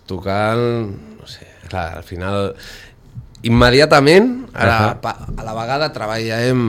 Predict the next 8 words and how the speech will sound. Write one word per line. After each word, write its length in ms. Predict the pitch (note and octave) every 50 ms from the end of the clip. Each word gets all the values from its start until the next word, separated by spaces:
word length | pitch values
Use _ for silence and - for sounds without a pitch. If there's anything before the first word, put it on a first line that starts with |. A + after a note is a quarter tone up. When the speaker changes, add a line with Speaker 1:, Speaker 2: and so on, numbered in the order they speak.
| G2+ F#2+ F#2 F2+ F2
Speaker 1:
no 100 | F#2 E2+
sé, 240 | - - - - - -
quinze, 400 | - - G2 G2 G2 F2+ F2 F2+ F#2
vint 200 | F2+ F2+ F2 E2+
projectes 560 | - E2+ E2 D#2+ F2+ F2 E2 - E2+ E2 F2
de 60 | F2 D#2
patrimoni, 640 | E2+ E2+ - F2 F2 F#2+ G#2+ A2 A2 A2 A2+ A#2+
però 320 | A#2 - G2 F2 F2+ F2